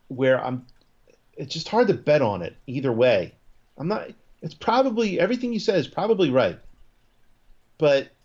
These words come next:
it's not like, yeah, it's head and shoulders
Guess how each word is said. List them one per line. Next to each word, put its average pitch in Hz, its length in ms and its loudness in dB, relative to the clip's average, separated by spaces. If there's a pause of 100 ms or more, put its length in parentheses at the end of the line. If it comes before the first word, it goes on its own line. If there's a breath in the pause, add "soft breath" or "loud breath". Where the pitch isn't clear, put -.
(240)
it's 135 260 -14
not 185 260 -6
like, 160 380 0 (1120)
yeah, 127 320 -14 (840 loud breath)
it's 135 180 -4
head 156 160 2
and 139 120 -4
shoulders 123 800 2